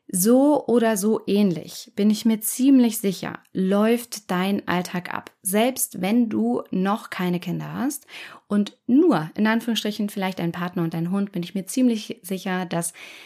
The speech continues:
der Großteil on-, von organisatorischer Arbeit, des Planen, des dran Denken, des Delegieren an dir hängt für den Alltag, den du mit deinem Partner, deinem Hund,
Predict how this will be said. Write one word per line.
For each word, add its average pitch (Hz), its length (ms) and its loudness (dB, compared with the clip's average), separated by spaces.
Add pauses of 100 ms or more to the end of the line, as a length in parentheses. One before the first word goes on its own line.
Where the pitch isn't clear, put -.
(260)
der 196 160 2
Großteil 185 1080 2 (100)
on-, 202 280 2
von 214 260 -2
organisatorischer 196 1120 -2
Arbeit, 175 460 0
des - 160 -4
Planen, 208 600 0
des 180 120 -4
dran 175 280 -4
Denken, 196 400 -2
des 180 180 -4
Delegieren 202 720 0 (380)
an 180 320 0
dir 214 300 4
hängt 170 500 -2 (100)
für 190 540 0 (100)
den 180 200 -4
Alltag, 202 420 -2
den 185 240 -2
du 208 260 0
mit 196 220 -2
deinem 175 320 2
Partner, 180 560 -2
deinem 170 260 -4
Hund, 196 320 0